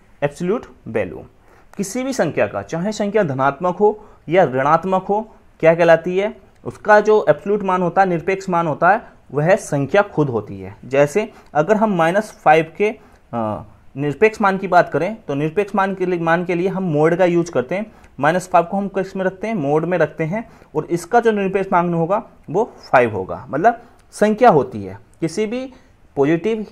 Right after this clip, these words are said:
धनात्मक संख्या या ऋणात्मक संख्या का निरपेक्ष मान वह संख्या होती है। ठीक है,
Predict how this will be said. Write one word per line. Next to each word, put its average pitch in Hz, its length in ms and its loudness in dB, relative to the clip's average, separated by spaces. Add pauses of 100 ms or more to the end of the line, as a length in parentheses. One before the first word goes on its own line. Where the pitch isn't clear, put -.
(180)
धनात्मक 135 540 -2
संख्या 190 340 -2
या 170 180 0
ऋणात्मक 139 440 -4
संख्या 170 360 0
का 170 120 0
निरपेक्ष 165 440 -4
मान 180 200 -2 (300)
वह 175 200 0
संख्या 143 440 -6 (420)
होती 110 280 -10
है। 98 120 -14
ठीक 170 180 -6
है, 262 120 -12